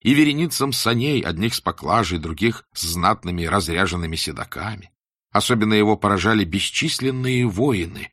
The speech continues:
стоявшие повсюду на поворотах улиц и возле больших каменных ворот. Вдруг толпа хлынула обратно и бросилась в боковые улички, а впереди послышались громкие крики: «Поди, поди!»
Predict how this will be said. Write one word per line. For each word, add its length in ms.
стоявшие 560
повсюду 520
на 80
поворотах 560
улиц 380
и 60
возле 280
больших 480
каменных 500
ворот. 460
Вдруг 400
толпа 400
хлынула 520
обратно 760
и 140
бросилась 640
в 80
боковые 540
улички, 560
а 140
впереди 400
послышались 640
громкие 440
крики: 380
«Поди, 680
поди!» 1080